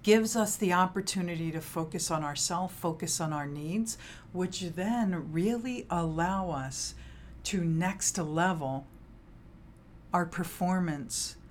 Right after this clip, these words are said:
when we start back up again. Relaxing just doesn't have to happen after hours. I don't let myself sit any longer than sixty to ninety minutes.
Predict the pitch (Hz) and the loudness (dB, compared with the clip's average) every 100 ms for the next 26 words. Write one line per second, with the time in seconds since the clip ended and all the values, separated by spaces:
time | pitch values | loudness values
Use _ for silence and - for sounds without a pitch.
0 | - 175 175 165 147 - - 151 156 170 | -8 -2 0 0 -2 -2 0 0 0 -2
1 | 151 - 147 - 143 135 123 131 - - | -2 0 -2 -2 -4 -2 -2 -4 -12 -16
2 | - - 180 185 185 185 220 - 226 214 | -16 -10 2 4 6 4 2 0 4 4
3 | - 185 196 196 - - 185 180 185 - | 2 4 4 4 -2 2 2 4 0 -2
4 | - 175 175 - 170 180 175 - 165 160 | -2 -2 -2 -8 -6 -2 -2 0 -4 -2
5 | 165 165 - 151 156 156 139 135 - - | -2 -4 -2 -2 0 0 -2 -6 -8 -14
6 | - - - 170 220 269 254 - 170 185 | -16 -16 -6 2 4 6 2 2 2 2
7 | 190 180 - 165 151 - - 165 151 - | 0 0 0 -2 -2 -2 -2 0 -2 -4
8 | - - - - - - - 190 202 208 | -10 -18 -20 -18 -18 -18 -4 2 4 4
9 | 180 165 170 170 165 156 156 - 170 160 | 2 0 2 0 0 -2 0 0 0 -2
10 | - 165 160 156 151 151 143 139 135 127 | -2 -2 0 0 0 -2 -2 -2 -2 -4
11 | - - - | -6 -6 -6